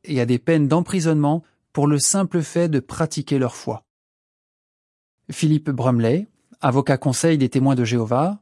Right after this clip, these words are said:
a expliqué : « La décision d'aujourd'hui est une grande déception. Tout examen objectif des arguments écrits et des preuves apportées débouche sur une seule conclusion valable.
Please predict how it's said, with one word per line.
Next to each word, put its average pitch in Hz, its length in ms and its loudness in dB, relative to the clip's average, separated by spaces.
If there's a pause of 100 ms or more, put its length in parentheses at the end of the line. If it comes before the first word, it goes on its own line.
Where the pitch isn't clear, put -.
a 123 120 -4
expliqué : « 147 560 -2 (1000)
La 151 160 4
décision 185 420 0
d'aujourd'hui 170 540 2
est 170 160 0
une 143 140 4
grande 139 280 2
déception. 123 640 -2 (1160)
Tout 180 220 0
examen 156 500 2
objectif 165 760 -2
des 127 240 -2
arguments 143 400 2
écrits 151 460 -2 (280)
et 139 100 -2
des 131 120 2
preuves 143 260 0
apportées 151 520 -2 (460)
débouche 175 560 0
sur 170 260 -2
une 175 120 2
seule 208 340 0
conclusion 160 520 0
valable. 120 500 0